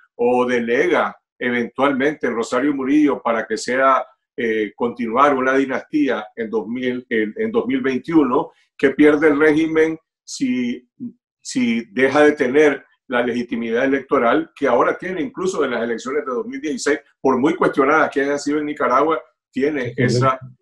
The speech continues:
Speaker 1: legitimidad?
Speaker 2: Así es. Bueno, ahí lo único que te puedo decir, Carlos Fernando, es no podemos pedir que nos vengan a rescatar los extranjeros todo el tiempo,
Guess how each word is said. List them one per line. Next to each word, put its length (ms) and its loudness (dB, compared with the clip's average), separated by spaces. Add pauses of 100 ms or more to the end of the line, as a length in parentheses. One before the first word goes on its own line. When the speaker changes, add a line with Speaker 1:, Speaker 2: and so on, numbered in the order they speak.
Speaker 1:
legitimidad? 800 -2 (580)
Speaker 2:
Así 400 -4
es. 320 -4 (800)
Bueno, 480 0 (140)
ahí 200 2
lo 120 4
único 340 4
que 60 6
te 140 0
puedo 300 -2
decir, 260 0
Carlos 260 -2
Fernando, 560 0
es 160 -4 (380)
no 180 2
podemos 460 2
pedir 480 0
que 160 -2
nos 120 2
vengan 380 0
a 60 -2
rescatar 500 -4
los 220 -4
extranjeros 500 -6
todo 140 -6
el 100 -8
tiempo, 420 -10